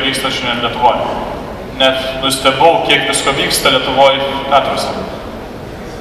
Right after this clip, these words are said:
turėdamas tą aplikaciją. Tavo gidas, be galo patogi programa, e, aplikacija, kurioje matome, kokias televizijos programas rodoma šiuo metu.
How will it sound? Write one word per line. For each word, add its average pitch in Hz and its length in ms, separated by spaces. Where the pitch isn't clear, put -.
turėdamas 120 340
tą 117 80
aplikaciją. 113 640
Tavo 143 160
gidas, - 380
be - 160
galo 170 220
patogi - 260
programa, 147 360
e, 131 80
aplikacija, 143 560
kurioje 139 340
matome, 139 440
kokias 143 300
televizijos 143 340
programas 131 420
rodoma 120 260
šiuo - 180
metu. 143 220